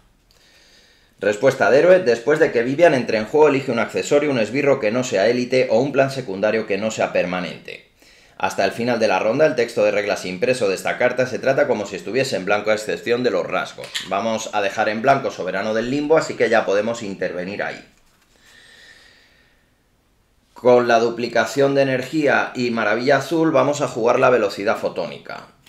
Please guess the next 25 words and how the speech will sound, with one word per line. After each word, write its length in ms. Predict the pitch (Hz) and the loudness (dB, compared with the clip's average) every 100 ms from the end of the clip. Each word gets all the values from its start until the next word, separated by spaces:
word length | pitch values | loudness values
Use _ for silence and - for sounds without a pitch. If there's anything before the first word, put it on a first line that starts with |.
| - _ | -20 _
Cambia 440 | 120 113 123 143 131 | -2 0 4 2 4
tu 60 | |
identidad 460 | 110 101 92 120 120 | 0 -2 0 2 2
de 80 | 104 | 0
energía 400 | 92 - 104 95 | -4 -4 -2 0
a 20 | |
fotones, 640 | 101 98 147 160 185 - | -2 2 2 2 0 -6
cambiamos 500 | - - 71 80 82 | -14 -16 -10 -8 -6
a 80 | 92 | -6
fotones. 760 | 117 110 151 160 160 165 - - _ _ - _ _ _ _ _ _ _ _ _ _ _ _ _ _ _ _ _ _ _ | -4 -2 0 0 0 -4 -12 -18 _ _ -20 _ _ _ _ _ _ _ _ _ _ _ _ _ _ _ _ _ _ _
Y 160 | - 123 | -4 0
quita 300 | 160 165 147 | 2 4 4
cuatro 320 | 147 156 143 | 4 6 6
de 60 | 123 | 6
amenaza 400 | 113 123 120 113 | 4 -2 0 -2
de 60 | 104 | -2
un 140 | 87 | -6
plan, 320 | 90 73 - - | -8 -10 -12 -14
pues 140 | 90 | -14
quitamos 420 | 101 101 135 147 | -6 -2 0 0
cuatro 340 | 135 127 120 117 | 2 0 2 0
de 60 | |
amenaza 400 | 101 104 117 123 | 0 -4 -4 -2
de 80 | 90 | -4
aquí. 320 | 82 95 - | -4 -10 -18